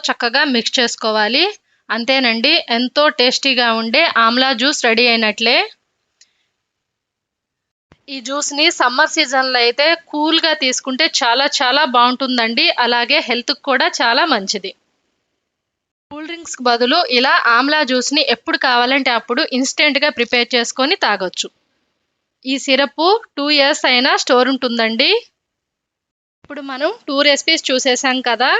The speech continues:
ఇప్పుడు ఇక థర్డ్ రెసిపీ చూద్దాము. మూడో రెసిపీ వచ్చేసి చట్నీ అండి. ఆమ్లా జింజర్ చట్నీ, ఇది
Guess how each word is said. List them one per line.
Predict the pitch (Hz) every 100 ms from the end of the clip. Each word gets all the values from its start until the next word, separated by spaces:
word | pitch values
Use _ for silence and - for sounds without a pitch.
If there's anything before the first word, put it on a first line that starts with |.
| 480 _ _ 247
ఇప్పుడు | 233 254
ఇక | 240 277 370 508 _
థర్డ్ | 262 240 247
రెసిపీ | 262 - 262 269
చూద్దాము. | 233 240 233 311 480 - 233
మూడో | 254 269 254
రెసిపీ | 254 - 247
వచ్చేసి | 226 262 240 269 381 494 _ _ _ -
చట్నీ | 254 - 277 294
అండి. | 233 226 311 494 _ _ _ _ _ _ _ _ _ _ _ _ _ _ _ _ _ - 247
ఆమ్లా | 277 320 349
జింజర్ | 269 262 262 285
చట్నీ, | 254 233 262 339 370 262
ఇది | 262